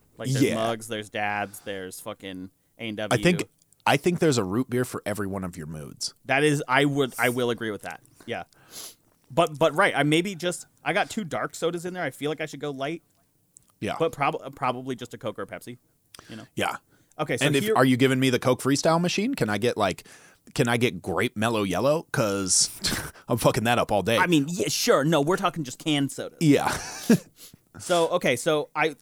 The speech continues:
Speaker 1: found people who did a draft of their top five sodas, but it's a snake draft, right? So for those
Speaker 2: Okay.
Speaker 1: who don't know what a snake draft is, you go one through five, and then f-,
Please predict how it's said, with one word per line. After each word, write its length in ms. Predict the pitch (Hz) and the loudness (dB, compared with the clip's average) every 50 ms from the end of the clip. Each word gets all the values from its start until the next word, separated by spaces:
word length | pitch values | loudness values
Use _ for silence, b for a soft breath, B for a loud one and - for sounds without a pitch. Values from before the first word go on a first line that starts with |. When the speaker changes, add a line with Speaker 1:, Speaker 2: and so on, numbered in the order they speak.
| - - | -14 -8
Speaker 1:
found 400 | - 170 185 202 208 202 160 - | -4 -2 -2 0 -2 -4 -6 -8
people 260 | 185 185 - 180 160 | -10 -8 -6 -4 -2
who 100 | 151 156 | -2 -2
did 200 | 139 156 160 151 | -2 0 0 0
a 80 | 131 117 | 0 -4
draft 560 | 107 117 120 127 135 131 131 135 - - _ _ - | -6 -6 -2 0 2 2 2 0 -2 -8 _ _ -6
of 320 | 123 120 117 113 107 - - _ _ | -4 -4 -4 -6 -8 -10 -16 _ _
their 180 | 120 120 135 127 | -6 -4 -4 -4
top 380 | - - - 147 147 123 - - | -4 -4 -4 -4 -4 -4 -4 -6
five 380 | - 147 135 131 131 127 117 | -2 0 0 2 2 0 0
sodas, 360 | - - 135 123 113 107 101 | -2 -4 -2 -2 -2 -4 -6
but 140 | 110 - 123 | -8 -8 -10
it's 140 | 113 - 110 | -10 -10 -10
a 20 | |
snake 340 | - - - 131 127 120 - | -12 -8 -4 -4 -4 -4 -6
draft, 320 | - 98 85 78 73 - - | -10 -14 -14 -14 -16 -14 -8
right? 280 | 110 104 110 135 - _ | -6 -4 -4 -4 -6 _
So 260 | - - - 120 107 | -12 -10 -8 -8 -6
for 120 | - - 110 | -4 -4 -2
those 120 | - 131 | 0 0
Speaker 2:
Okay. 80 | - 135 | -2 -2
Speaker 1:
who 40 | |
don't 160 | 135 135 131 127 | -2 -4 -4 -2
know 80 | 131 | -4
what 80 | 127 120 | -4 -4
a 40 | 117 | -6
snake 180 | - 127 117 - | -8 -10 -8 -8
draft 220 | 113 104 101 - | -8 -8 -8 -8
is, 100 | 104 104 | -12 -12
you 60 | 107 | -10
go 100 | 98 104 101 | -10 -10 -6
one 200 | 98 113 123 131 | -6 -6 -6 -6
through 140 | - 139 | -8 -8
five, 460 | - - 160 156 127 113 110 107 107 - b b b b b b - | -4 0 2 2 4 2 2 0 -2 -6 b b b b b b -6
and 120 | 135 127 | -4 -2
then 100 | 127 120 | -2 -2
f-, 140 | 117 - - | -4 -6 -12